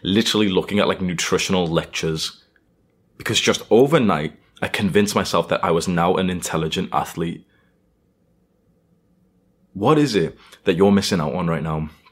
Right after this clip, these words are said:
Or you've tried all of these things. You've tried getting on to NoFap. You've tried all the advice I've said. You know, you've tried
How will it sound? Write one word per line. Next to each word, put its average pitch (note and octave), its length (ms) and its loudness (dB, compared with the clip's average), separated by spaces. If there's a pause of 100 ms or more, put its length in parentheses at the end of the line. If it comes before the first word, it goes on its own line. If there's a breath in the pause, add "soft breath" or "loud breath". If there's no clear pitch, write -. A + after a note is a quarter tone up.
(560)
Or G2 100 -10
you've G2+ 120 -6
tried A#2+ 260 2
all B2 140 6
of A#2+ 80 2
these G2+ 160 0
things. F2+ 220 -2
You've D#2+ 80 -6
tried F#2+ 340 2
getting F2+ 220 0
on F2 140 -2
to E2+ 120 -6
NoFap. D#2 320 -4
You've E2+ 100 -6
tried F#2 200 -2
all F#2 120 -2
the F#2 100 -4
advice E2 300 -4
I've D#2 140 -6
said. - 160 -4
You E2 80 -6
know, E2 60 -4
you've E2+ 100 -6
tried E2 240 -2